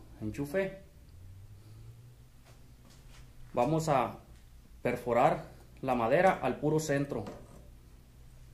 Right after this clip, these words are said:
al puro centro de todo, porque aquí, por aquí vamos a pasar nuestro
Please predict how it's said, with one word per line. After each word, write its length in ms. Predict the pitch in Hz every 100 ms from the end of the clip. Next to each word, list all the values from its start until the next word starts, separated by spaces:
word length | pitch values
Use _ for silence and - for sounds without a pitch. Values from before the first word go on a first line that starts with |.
| - - -
al 120 | 113 110
puro 220 | 165 190
centro 400 | 185 185 175 147
de 80 | 135
todo, 320 | 139 135 127
porque 180 | 113 117
aquí, 160 | 139
por 160 | 131 127
aquí 160 | -
vamos 220 | 151 165 156
a 100 | -
pasar 260 | 117 139
nuestro 540 | 160 156 160 123 101